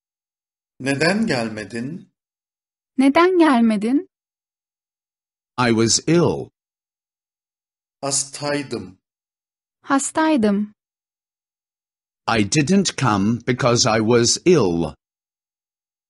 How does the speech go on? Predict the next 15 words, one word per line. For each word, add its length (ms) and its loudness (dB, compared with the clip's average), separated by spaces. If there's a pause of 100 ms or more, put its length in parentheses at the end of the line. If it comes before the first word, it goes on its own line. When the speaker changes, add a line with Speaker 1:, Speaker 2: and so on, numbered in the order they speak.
(960)
Speaker 1:
Hasta 500 -2
olduğum 680 -2
için 460 -8
gelmedim. 760 -10 (800)
Speaker 2:
Hasta 460 -2
olduğum 520 4
için 520 0 (720)
gelmedim. 680 0 (2500)
Speaker 3:
Why 380 2
didn't 320 0
she 360 2
come? 420 -4 (1600)
Speaker 1:
O 320 0
niçin 520 0
gelmedi? 800 -4